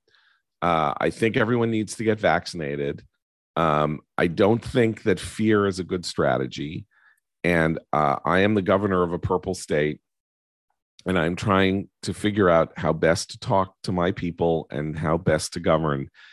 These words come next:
uh, in a very difficult situation." And again, he's the only one in the Democratic Party talking this way. And he is in a state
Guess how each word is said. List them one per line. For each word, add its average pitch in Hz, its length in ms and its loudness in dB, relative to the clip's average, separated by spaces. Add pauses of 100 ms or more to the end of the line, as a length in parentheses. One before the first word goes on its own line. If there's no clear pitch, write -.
(280)
uh, 65 140 -4
in 78 160 0
a 71 40 -2
very 76 200 2
difficult 76 420 -4
situation." 65 680 -4 (1600)
And - 80 -4
again, 110 160 2
he's 90 200 2
the 80 100 2
only 117 180 4
one 127 180 4
in 104 60 2
the 95 80 0
Democratic 90 340 -2
Party 85 200 0
talking 82 320 -4
this 65 180 -12
way. - 340 -8
And 78 140 -2
he 82 140 2
is 95 220 2
in 85 200 -2
a 85 40 -2
state 110 480 2